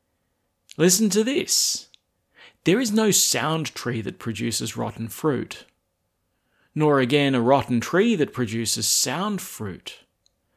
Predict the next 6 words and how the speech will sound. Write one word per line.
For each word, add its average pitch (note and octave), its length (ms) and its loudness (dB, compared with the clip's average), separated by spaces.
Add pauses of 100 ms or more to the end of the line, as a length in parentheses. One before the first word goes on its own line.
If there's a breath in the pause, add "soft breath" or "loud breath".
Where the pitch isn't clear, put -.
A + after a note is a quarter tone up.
(360 soft breath)
For A#2+ 300 -2
every E3 560 -2
tree E2+ 580 -16 (320)
can G#2+ 220 -6
be G#2+ 100 -6
told A2+ 640 -6